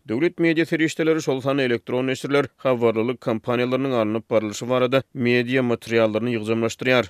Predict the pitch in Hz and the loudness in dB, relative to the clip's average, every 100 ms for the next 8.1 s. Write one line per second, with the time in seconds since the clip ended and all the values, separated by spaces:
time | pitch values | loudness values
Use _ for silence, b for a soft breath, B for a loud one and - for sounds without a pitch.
0 | _ 110 147 180 165 165 151 160 - 131 | _ -6 0 2 2 0 0 -2 -2 -4
1 | 127 147 - - 123 117 - 113 117 117 | -2 -2 -4 -6 -4 -4 -4 -2 -2 0
2 | 120 123 113 110 117 123 127 131 113 - | -2 -2 -4 -4 -4 -4 -2 -4 -4 0
3 | 123 120 113 113 117 110 120 127 107 113 | 2 4 4 4 2 0 -2 -4 0 0
4 | - 110 107 120 - 117 110 104 117 _ | 0 -4 -2 -4 -4 -4 -2 -2 -2 _
5 | 110 104 113 120 117 - 104 107 107 104 | -2 0 0 -2 -4 -8 -4 -2 -2 -2
6 | 110 113 107 110 110 120 - 107 - 107 | -2 -2 -2 -2 -2 -4 -2 -4 -2 -4
7 | 107 107 107 107 113 113 117 117 117 123 | -4 0 0 2 0 0 0 2 2 2